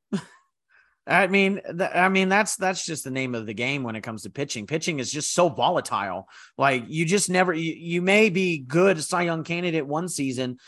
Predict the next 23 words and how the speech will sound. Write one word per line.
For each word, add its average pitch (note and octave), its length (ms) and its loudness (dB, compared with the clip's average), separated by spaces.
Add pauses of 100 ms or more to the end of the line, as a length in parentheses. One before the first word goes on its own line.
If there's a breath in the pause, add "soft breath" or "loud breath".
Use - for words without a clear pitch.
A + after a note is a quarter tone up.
(260 soft breath)
and F3 140 4
then D#3+ 300 0 (100)
you, D3+ 180 -4
you're, E3 360 2
you E3 280 -4
get E3 200 4
rocked D#3+ 380 4
the D#3 80 -2
next D#3 240 -2
season. G2 540 -8
I C#3+ 80 -4
mean, D#3+ 200 0
look E3 200 2
at F3+ 120 -4
Patrick E3+ 300 -2
Corbin. C#3+ 440 2 (260 soft breath)
Patrick F#3 320 0
Corbin, F#3 340 4
for D3 180 0
a C#3 100 4
while, C#3 260 4
he D3 180 0
was D#3 320 0